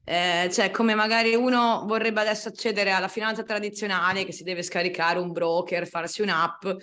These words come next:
fondamentalmente quella DeFi poter-, potrebbe essere potenzialmente uguale,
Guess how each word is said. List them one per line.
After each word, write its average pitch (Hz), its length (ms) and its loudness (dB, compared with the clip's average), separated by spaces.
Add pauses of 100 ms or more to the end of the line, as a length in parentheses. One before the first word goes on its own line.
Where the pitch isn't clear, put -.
(200)
fondamentalmente 202 960 0
quella 175 160 0
DeFi 190 640 0
poter-, 190 560 -6
potrebbe 190 320 -2
essere 190 260 0
potenzialmente 190 680 -2
uguale, 196 640 2